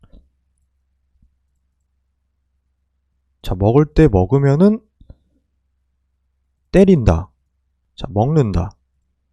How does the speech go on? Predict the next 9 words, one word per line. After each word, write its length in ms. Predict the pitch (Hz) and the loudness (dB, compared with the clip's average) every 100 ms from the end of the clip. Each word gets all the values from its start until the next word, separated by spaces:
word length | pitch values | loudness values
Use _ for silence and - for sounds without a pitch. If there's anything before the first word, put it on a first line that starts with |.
| _ 101 | _ -2
여길 240 | 98 151 | 0 2
먹는다. 580 | 127 139 110 87 - - _ _ - | 2 0 -4 -4 -8 -12 _ _ -20
자, 160 | - - | -20 -14
여기서 320 | 104 139 147 151 | -8 -4 2 2
한번 260 | 127 104 | 2 -4
물어보겠습니다. 720 | 95 104 95 90 - 110 110 - _ _ _ _ _ _ _ _ _ _ _ _ _ _ _ | 0 0 2 0 -6 -10 -18 -20 _ _ _ _ _ _ _ _ _ _ _ _ _ _ _
자, 140 | - 101 | -8 -2
이거 160 | 143 - _ | 0 -2 _
장군치네요. 840 | - 117 143 165 - 107 90 117 | -6 -4 -6 -6 -4 -4 -4 -6